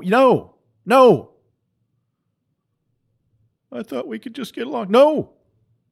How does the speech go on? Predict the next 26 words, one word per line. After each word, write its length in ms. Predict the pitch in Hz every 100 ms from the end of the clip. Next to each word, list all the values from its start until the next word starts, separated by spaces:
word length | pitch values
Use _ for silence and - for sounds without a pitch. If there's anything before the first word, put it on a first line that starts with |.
| _ _ _ _ _ _ _ _
Where, 200 | 156 214
where 180 | 202 269
did 140 | 254
you 80 | 269
get 220 | 190 285
that? 180 | 269 175
That's 200 | 220 -
not, 240 | 277 262 202
that 140 | 233
doesn't 220 | 277 233
come 160 | 254 254
out 100 | 254
of 60 |
the 80 | 247
Bible. 260 | 233 254 196
It 80 | 226
doesn't 200 | 214 208
come 140 | 240
out 120 | 240
of 60 | 233
the 40 |
Holy 180 | 233 233
Scriptures. 580 | - 262 - 175 - - - _ - -
Good 220 | 262 202
God, 320 | 208 254 165
man. 340 | 175 233 240